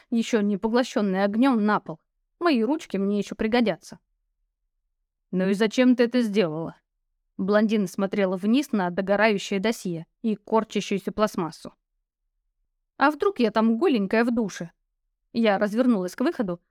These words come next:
решив, что с этими двумя мне больше нечего делать. Доберусь как-нибудь и без портала.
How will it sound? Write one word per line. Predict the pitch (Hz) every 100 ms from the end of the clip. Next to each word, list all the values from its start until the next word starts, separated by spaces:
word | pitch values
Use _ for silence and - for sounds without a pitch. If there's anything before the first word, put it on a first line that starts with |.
| -
решив, | 285 311 - -
что | -
с | -
этими | 285 226 214
двумя | 196 233 285 285
мне | 190
больше | 185 208 -
нечего | 226 185 - -
делать. | 185 165 160 - _ _ _ -
Доберусь | 294 254 311 392 -
как-нибудь | 208 220 202 208
и |
без | 214 -
портала. | 233 233 208 170 160